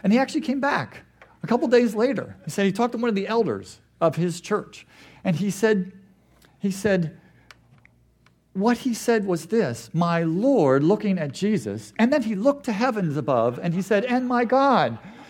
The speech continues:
Talk about taking something out of context.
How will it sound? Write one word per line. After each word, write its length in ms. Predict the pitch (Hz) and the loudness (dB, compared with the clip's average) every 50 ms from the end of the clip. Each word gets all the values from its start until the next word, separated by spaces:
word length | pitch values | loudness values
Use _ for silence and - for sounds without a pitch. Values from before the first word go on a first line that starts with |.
| - - | -20 -16
Talk 240 | - - 370 349 - | -6 -2 -2 0 0
about 240 | 415 381 302 269 196 | 0 0 0 0 2
taking 300 | - 254 277 240 240 202 | 2 0 0 0 -2 -2
something 340 | - 233 226 214 220 208 196 | 0 0 0 0 0 -2 0
out 160 | 190 180 175 | 2 0 0
of 120 | 170 156 | 0 -2
context. 680 | - - - 202 240 311 - - 165 120 107 - - | -6 -6 -4 -4 -4 -4 -4 -4 -6 -6 -6 -10 -16